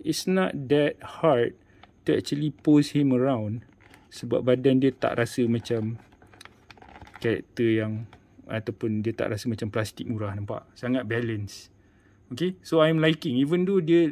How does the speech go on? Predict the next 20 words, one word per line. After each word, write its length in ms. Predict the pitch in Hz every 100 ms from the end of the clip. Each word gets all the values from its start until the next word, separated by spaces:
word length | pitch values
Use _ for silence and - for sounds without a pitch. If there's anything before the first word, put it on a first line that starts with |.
| -
lack 480 | - 147 170 143 -
articulation, 680 | 143 143 135 - 117 196 - - _ _ -
tapi 640 | 143 - 190 180 175 175 - _ _ _ _ _
possibility, 720 | 165 160 165 160 175 190 - 202
playability 720 | 190 180 170 185 190 - 202
dia 160 | 202
still 260 | 190 - 151
ada 320 | 139 131 165
and 220 | - 156
dia 80 | 156
stable. 560 | 156 156 143 123 101 101
So, 240 | - 202
bayangkanlah 480 | 180 240 190 220 226
kalau 240 | 190 180
kata 160 | 180 180
you 160 | 185 175
all 100 | 165
buat 140 | 160
macam 180 | 165 185
ni, 140 | 220